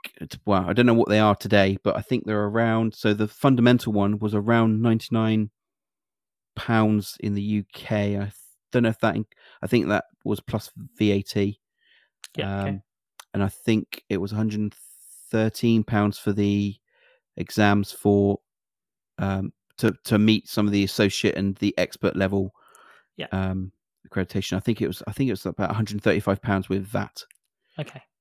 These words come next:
Speaker 1: Um,
Speaker 2: So they can be, they can be relatively expensive. Um, so, I mean, that's just the cost for the exam, right? So that's with
Speaker 1: Yep.
Speaker 2: no instructor-led training.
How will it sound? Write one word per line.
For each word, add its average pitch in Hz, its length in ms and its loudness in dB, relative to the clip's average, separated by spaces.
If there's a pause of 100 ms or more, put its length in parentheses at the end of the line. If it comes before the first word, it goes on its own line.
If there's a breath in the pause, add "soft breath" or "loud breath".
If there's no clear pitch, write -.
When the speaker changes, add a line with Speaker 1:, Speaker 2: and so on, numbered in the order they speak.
Speaker 1:
Um, 95 200 -2
Speaker 2:
So 143 200 6
they 147 160 2
can 147 280 0
be, 139 140 -6
they 160 140 0
can 160 240 0
be 139 80 0
relatively 127 1000 -4
expensive. - 760 -12 (380 soft breath)
Um, 131 500 0
so, 127 540 -4 (420 soft breath)
I 139 60 0
mean, 127 320 -4
that's 143 260 2
just - 220 -4
the 156 80 -4
cost - 320 -4
for 147 100 -10
the 135 140 -4
exam, 120 560 -2
right? 127 240 -6
So - 140 -6
that's 127 160 -6
with 131 80 0
Speaker 1:
Yep. 135 140 2
Speaker 2:
no 123 400 -4
instructor-led 127 500 -12
training. 135 400 -8